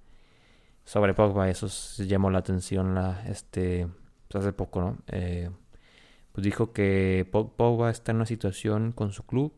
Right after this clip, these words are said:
en la que no puede estar contento ni con su tiempo de juego ni con su posicionamiento. No está en su mejor época, ha tenido una serie de lesiones y el covid diecinueve le ha golpeado bastante fuerte.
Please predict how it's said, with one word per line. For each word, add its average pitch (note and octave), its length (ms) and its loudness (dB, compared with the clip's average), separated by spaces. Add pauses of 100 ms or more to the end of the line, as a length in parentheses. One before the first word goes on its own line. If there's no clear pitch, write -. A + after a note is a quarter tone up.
(520)
en G#2+ 100 -2
la F#2 80 0
que - 120 -4
no A2+ 260 0
puede A2 200 2
estar A2 260 -6
contento F#2+ 600 -4 (720)
ni G2 240 2
con F#2+ 240 0
su F#2 140 -4
tiempo G2+ 440 0
de A2 60 2
juego B2+ 380 0
ni G#2+ 200 0
con F#2 260 -2
su F#2 180 -8
posicionamiento. F2+ 920 -6 (580)
No G2+ 80 0
está G#2+ 140 -2
en G#2+ 80 2
su A#2 100 0
mejor G2 280 2
época, C3+ 540 -2
ha G#2+ 120 -4
tenido G2 340 0
una F#2+ 120 0
serie F#2+ 260 0
de F#2 100 0
lesiones A#2 680 -4
y G2 120 -6
el F2+ 160 -4
covid F2 240 -4
diecinueve F#2 600 -2 (160)
le F#2+ 160 -2
ha F2+ 60 0
golpeado F2+ 460 -2
bastante F2+ 360 -6
fuerte. - 380 -8